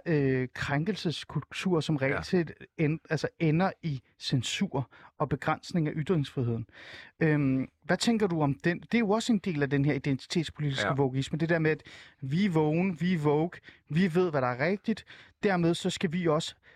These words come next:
Speaker 1: sætte grænserne for, hvad ytringsfrihed er, og hvor, hvad der skal censureres og ikke censureres.
Speaker 2: Ja.
Speaker 1: Statuer skal fjernes, bøger skal
Speaker 2: Ja.
Speaker 1: nærmest smides væk,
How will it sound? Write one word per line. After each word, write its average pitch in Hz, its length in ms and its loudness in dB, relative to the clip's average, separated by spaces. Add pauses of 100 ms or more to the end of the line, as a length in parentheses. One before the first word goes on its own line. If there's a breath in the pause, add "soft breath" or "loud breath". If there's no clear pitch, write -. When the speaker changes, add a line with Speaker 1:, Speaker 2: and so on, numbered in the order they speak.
(160 soft breath)
Speaker 1:
sætte - 340 -2
grænserne 143 460 0
for, 143 180 0
hvad 127 180 2
ytringsfrihed 202 640 0
er, 175 120 2
og 175 200 -2
hvor, 156 280 -2
hvad 151 180 0
der 143 80 2
skal 151 180 -4
censureres 151 560 0
og 135 60 0
ikke 120 100 -4
censureres. - 540 -4 (120)
Speaker 2:
Ja. - 40 -18 (100)
Speaker 1:
Statuer 147 480 -2
skal - 160 -4
fjernes, 135 380 0
bøger 170 260 2
skal 143 180 -4
Speaker 2:
Ja. 131 80 2
Speaker 1:
nærmest - 240 -2
smides 135 340 0
væk, 147 140 0